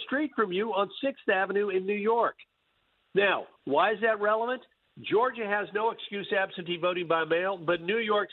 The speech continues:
State does not. You have to be absent, ill, a primary caregiver, or in jail awaiting grand jury action or sentencing to get a mail-in ballot in New York. Connecticut,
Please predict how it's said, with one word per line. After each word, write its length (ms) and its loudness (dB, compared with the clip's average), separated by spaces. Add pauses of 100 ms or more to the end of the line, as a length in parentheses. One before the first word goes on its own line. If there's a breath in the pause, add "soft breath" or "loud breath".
State 320 0
does 200 -2
not. 260 2 (480)
You 100 4
have 100 0
to 80 -4
be 160 -4
absent, 520 2 (200)
ill, 420 2
a 60 0
primary 540 2
caregiver, 540 0
or 120 4
in 200 0
jail 320 2
awaiting 360 0
grand 340 -2
jury 320 0
action 280 -6 (300)
or 220 2
sentencing 420 0
to 80 -2
get 140 2
a 40 -2
mail-in 400 0
ballot 320 2 (220)
in 160 0
New 80 2
York. 360 0 (720 loud breath)
Connecticut, 640 2